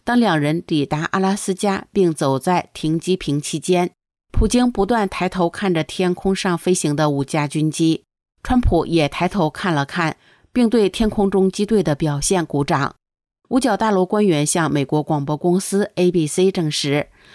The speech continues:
五架军机中的一架是B二轰炸机，其余四架是F三十五战机。B二轰炸机被视为美国实力的象征，因为这种轰炸机可以不间断地环球飞行，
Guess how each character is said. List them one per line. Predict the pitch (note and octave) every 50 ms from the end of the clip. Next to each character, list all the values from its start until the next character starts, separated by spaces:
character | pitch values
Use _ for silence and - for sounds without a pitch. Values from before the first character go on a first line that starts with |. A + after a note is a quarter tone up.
| - - _ -
五 | G3 G#3
架 | G3+ - B3 A3+ G#3+
军 | - A#3 A3 A3
机 | - A3 A3
中 | - A3 A3 G#3+
的 | G#3+ F3 C#3+
一 | C#3 C#3+ D3+
架 | - - F#3 D#3+ D#3
是 | - - E3+ D#3+ C#3+ - _ - - - -
B | - G#3 -
二 | - F3+ E3+
轰 | D#3+ - D#3+ D3 D3+
炸 | E3 D3 C#3+
机， | C#3+ - - D#3 D#3 D3+ - - _ _ - - _ -
其 | - - C4
余 | B3 A#3
四 | A#3 - D4 B3+
架 | G#3 - G#3 F3+ F#3
是 | - - F#3+ E3
F | - - D#3 D#3+ D#3+ - E3 D#3+
三 | - - F#3+ F#3
十 | - -
五 | F3+ C#3 C3+
战 | - D#3+ D3+ D3 C#3+
机。 | - - D3+ D3+ D3+ C#3 - _ _ _ _ _ _ _ _ -
B | B3+ A#3+
二 | - C#3 A3 G3+
轰 | F#3+ - F#3+ F#3+
炸 | F#3+ F#3+ E3+ D#3+
机 | - - E3+ F3 -
被 | - - G3 F3+
视 | - - -
为 | F#3 D3+ D#3 D3+ - -
美 | - D#3+ D3 -
国 | - D3+ D3+ -
实 | - - D#3 D3
力 | E3 F3 D#3
的 | D#3 C#3+
象 | C#3 - E3+ D3+ D3+ C#3+
征， | C#3+ D#3 D3 D3+ D3+ _ _ _ _ _ _ _ _ - - _ _
因 | - A#3+ B3+ B3
为 | A3+ A3
这 | A3 - C4
种 | A3+ A3 F3+ E3
轰 | - - F#3+ F#3+
炸 | - G#3 F#3 F3+
机 | F3 - F3+ F3+ F3+ F3 - _ _ - _
可 | - - A#3
以 | A#3 G#3 F3+
不 | - - G#3
间 | - A3+ A3 A3 A3
断 | - B3 A3 F#3+ F3 D#3+
地 | E3+ D#3+ - -
环 | _ - - E3 D#3+ E3
球 | - F3 D3+
飞 | D3+ - E3+ E3
行， | D#3 - - D#3 D3 D3+ D3